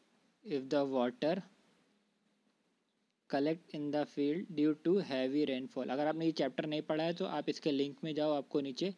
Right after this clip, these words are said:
link click करो, आपको वहाँ वो chapter मिल जाएगा। तो पहले chapter पढ़ लो,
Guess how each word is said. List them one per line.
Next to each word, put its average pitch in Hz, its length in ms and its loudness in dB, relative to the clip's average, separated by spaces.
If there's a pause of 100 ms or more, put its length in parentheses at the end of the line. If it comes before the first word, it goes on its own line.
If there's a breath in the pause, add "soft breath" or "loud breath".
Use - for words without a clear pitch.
(440 loud breath)
link 147 240 -2
click 151 220 0
करो, 160 140 0
आपको 151 320 0
वहाँ 139 200 0
वो 160 120 0
chapter 151 400 0
मिल 131 220 0
जाएगा। 123 280 0
तो 139 120 0
पहले 139 240 2
chapter 127 360 0
पढ़ 143 200 2
लो, 170 140 4